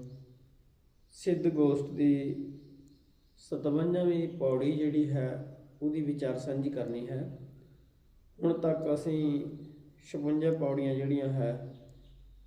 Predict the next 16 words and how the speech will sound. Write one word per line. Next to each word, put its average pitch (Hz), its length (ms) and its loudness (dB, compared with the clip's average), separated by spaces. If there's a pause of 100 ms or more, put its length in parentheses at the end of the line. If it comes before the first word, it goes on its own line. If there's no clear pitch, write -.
(240)
ਉਹਨਾਂ 165 160 2
ਦੀ 156 100 0
ਵਿਚਾਰ 135 380 0
ਕਰ 131 200 -4
ਚੁੱਕੇ 123 420 -6
ਹਾਂ। 127 460 -8 (1160)
ਪਿਛਲੀਆਂ 175 380 6
ਪੌੜੀਆਂ 160 380 4
ਦੇ 165 100 2
ਵਿੱਚ 156 240 0
ਅਸੀਂ 147 180 -2
ਦੇਖਿਆ 139 380 -2
ਕਿ 147 180 -4
ਸਤਿਗੁਰੂ 135 460 -4
ਜੀ 135 160 0
ਨੇ 135 480 -2